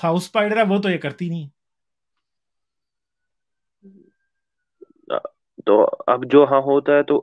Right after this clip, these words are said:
Speaker 2: मेंशन है तो होता होगा, होता तो है ना, किसी भी स्पीच में होता तो है ना, मगर
Speaker 1: नहीं, तो किस, जो, उस स्पीशीज का नाम अगर अल्लाह ने नहीं बताया तो अल्लाह तो बेवकूफ हुआ ना फिर। ये मिरेकल तो ना हुआ। मिरेकल तो ये होता कि अल्लाह उस स्पीशीज का नाम बता देता, बताता कि वो कहाँ रहती है,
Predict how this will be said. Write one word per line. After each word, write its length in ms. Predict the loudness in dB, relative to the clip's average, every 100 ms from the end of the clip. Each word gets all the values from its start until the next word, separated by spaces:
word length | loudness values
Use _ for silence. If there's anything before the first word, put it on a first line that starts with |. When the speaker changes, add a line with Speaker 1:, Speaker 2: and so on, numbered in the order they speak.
| 0
Speaker 2:
मेंशन 460 | 0 0 0 0 0
है 60 |
तो 100 | -2
होता 240 | -4 -2 0
होगा, 240 | 0 -2 -8 -12 _ _ _ _ _ _ 2
होता 220 | 4 6
तो 120 | 4
है 140 | 4 2
ना, 100 | 2 -2 _ _ -18 -4 0
किसी 200 | 2 2
भी 100 | 2
स्पीच 280 | 2 2 2
में 60 | 0
होता 240 | 2 2
तो 140 | 4
है 60 | 2
ना, 80 | 0
मगर 200 | -2 -8 -12 _ _ _ _ _ _ _ _ _ _
Speaker 1:
नहीं, 240 | 0 2 2 -4
तो 140 | -10
किस, 220 | -10 -10
जो, 180 | -8 -2
उस 200 | 2 0
स्पीशीज 380 | 2 0 0 -2
का 80 | 0
नाम 240 | 2 2 2
अगर 120 | 2
अल्लाह 220 | 2 2
ने 80 | 2
नहीं 140 | 0
बताया 300 | 0 2 2
तो 80 | 2
अल्लाह 200 | 2 2
तो 80 | 0
बेवकूफ 580 | -4 -2 -2 0 -4 -6
हुआ 140 | -10
ना 100 | -14
फिर। 200 | -16 -20 _ _ _ _ _ _ -6
ये 100 | 0
मिरेकल 320 | 2 2 0
तो 80 | 0
ना 100 | -2
हुआ। 180 | -2
मिरेकल 340 | 2 2 4 0
तो 80 | 0
ये 140 | 2
होता 340 | 4 4 2 2 -6 -20 -2
कि 60 | 0
अल्लाह 260 | 4 4
उस 120 | 2
स्पीशीज 380 | 0 0 0 0
का 100 | 2
नाम 240 | 2 2 2
बता 200 | 2 2
देता, 180 | 2
बताता 560 | 0 -2 0 0 2 0
कि 80 | 0
वो 100 | -6
कहाँ 260 | -2 0 2
रहती 400 | 2 2 -4
है, 100 | -10